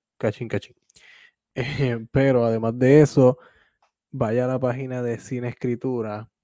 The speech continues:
y usted nos va a escribir, eh, un mensaje privado.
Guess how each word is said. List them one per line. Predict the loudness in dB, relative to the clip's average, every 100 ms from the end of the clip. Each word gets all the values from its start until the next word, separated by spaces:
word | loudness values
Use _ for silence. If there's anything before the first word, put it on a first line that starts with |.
| _ _ _
y | -6 -4
usted | -4 -4 -6
nos | -4 -4
va | -4
a | -8
escribir, | -4 0 2 2 2 -2 -6 _ _ _ _ _ _ _ _
eh, | -18 -16 -14 -14 -16 -18 _ _ _ _ _ _ _ _ _ _ _ _ _ _
un | -6
mensaje | -6 -4 -2 0
privado. | 2 2 2 0 -6